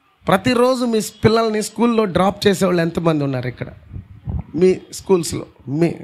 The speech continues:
మామూలు చదివే secular studies, ఏబిసిడీలు చదివించే స్కూల్కి ఎంతమంది మీ పిల్లల్ని తీసుకెళ్ళి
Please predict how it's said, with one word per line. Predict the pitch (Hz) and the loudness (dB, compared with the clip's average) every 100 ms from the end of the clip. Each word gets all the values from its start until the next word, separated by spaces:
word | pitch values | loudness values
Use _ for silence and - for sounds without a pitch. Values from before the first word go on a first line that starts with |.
| - 127 | -10 0
మామూలు | 143 170 160 165 | 2 2 0 -4
చదివే | 165 160 120 - _ _ _ _ _ _ _ 131 | -2 -2 -4 -8 _ _ _ _ _ _ _ -8
secular | 127 175 175 196 147 117 | -4 -4 2 2 2 -4
studies, | - 151 131 113 - - _ _ _ - - _ - - - 151 | 0 0 0 -6 -14 -20 _ _ _ -20 -20 _ -20 -20 -2 2
ఏబిసిడీలు | 175 185 180 165 160 | 4 2 2 0 0
చదివించే | 139 139 147 - 151 151 147 | -2 -2 -4 -2 -2 -2 -4
స్కూల్కి | - 165 151 165 | -2 0 2 0
ఎంతమంది | 143 151 151 147 151 - - | 0 -2 -4 -4 -6 -8 -8
మీ | 147 | -4
పిల్లల్ని | - 143 143 139 - - _ | 0 0 -2 -6 -14 -20 _
తీసుకెళ్ళి | 180 214 - 214 208 196 | 0 0 2 0 2 -2